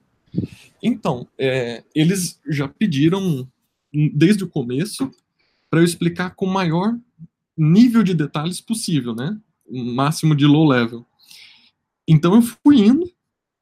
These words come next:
e, e eu percebi que eles estavam prontos pra me, é, pra me interromper. Se eu, se eu citasse alguma coisa muito por cima, né? Ah, daí magicamente o pacote vai de um lado pro outro.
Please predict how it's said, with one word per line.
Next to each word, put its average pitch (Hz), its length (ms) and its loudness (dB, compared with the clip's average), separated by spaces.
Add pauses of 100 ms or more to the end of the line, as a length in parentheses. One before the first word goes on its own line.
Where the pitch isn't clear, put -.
e, 143 540 2 (300)
e 156 140 0
eu 175 240 0 (200)
percebi 208 440 0
que 220 80 -4
eles 214 120 -2
estavam 208 280 -2
prontos 196 340 -2
pra 214 180 -4
me, 226 340 -4 (960)
é, 135 420 0 (480)
pra 151 140 4
me 160 80 6
interromper. 180 520 2
Se 143 80 -4
eu, 139 100 -2 (300)
se - 140 -8
eu 160 60 2
citasse 180 400 -6
alguma 156 240 -2
coisa 147 220 -2
muito 208 220 -2
por 139 140 2
cima, 208 340 -4
né? 196 200 -6 (720)
Ah, 208 320 -2
daí 165 180 -2
magicamente 196 920 -2
o 185 260 -8
pacote 185 460 -4
vai 165 220 0
de 170 80 2
um 170 80 2
lado 151 180 -2
pro 151 140 0
outro. 117 320 -2